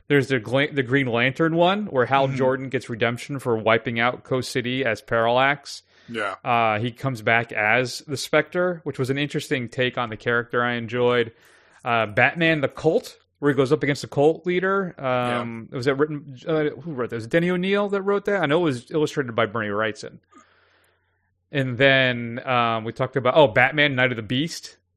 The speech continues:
Speaker 2: Hmm.
Speaker 1: would be about a nice twenty twenty-three update where Batman goes up against a Russian assassin, which is, uh, pretty fun. And he ends up cutting the guy's hand off and then I think locks him in a, like, a room in a s-,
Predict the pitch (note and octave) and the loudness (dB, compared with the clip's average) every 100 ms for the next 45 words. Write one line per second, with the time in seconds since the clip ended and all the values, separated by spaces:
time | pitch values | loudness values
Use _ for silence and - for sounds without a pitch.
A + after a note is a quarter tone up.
0 | _ - - - C3 A#2 B2+ B2 B2 A#2+ | _ -12 -12 -2 -2 0 0 2 2 2
1 | B2+ - - C3 B2 C#3 B2+ - B2 A2 | 0 -2 -2 -2 -2 -4 -4 -2 0 0
2 | - C#3 C3+ C#3 B2+ A2 G2+ A2 A2+ A2 | 2 2 2 0 -2 -2 0 -2 -2 -6
3 | G#2+ G#2+ A2 G#2+ A2 A2 A2 G2+ G2+ - | -4 -4 -4 -4 -4 -4 -4 -2 -4 -4
4 | A2 - G#2+ G2+ - B2+ - _ _ _ | -8 -6 -4 -4 -8 -12 -16 _ _ _
5 | _ _ _ - A2 A2+ G2+ G#2+ G2 A#2+ | _ _ _ -12 -10 -8 -2 -2 -2 -4
6 | A2 - A2+ A2 A2 A#2 B2 - _ - | -4 -2 -2 -2 -4 -2 -2 -4 _ -20
7 | - - B2+ A#2 A2 A2 A2+ B2 A#2+ A#2+ | -8 -4 -2 -2 0 2 0 -2 -2 0
8 | B2+ C3 C3 C3+ A#2+ A#2+ C3+ F3 C#3+ C3 | 0 -2 -2 -4 -4 -4 -4 -6 -4 -2
9 | C3 E3+ - G#3+ G3 F3 C#3+ C3 A#2+ G#2+ | -2 -2 -4 -4 -2 -2 0 0 0 -2
10 | - _ _ _ _ _ _ D#3 C#3 C3+ | -8 _ _ _ _ _ _ 0 2 2
11 | A#2 A#2 D3+ F3+ F#3 F#3+ - D3+ C3 - | 2 2 4 4 0 -4 -4 -2 -2 -4
12 | - - | -8 -4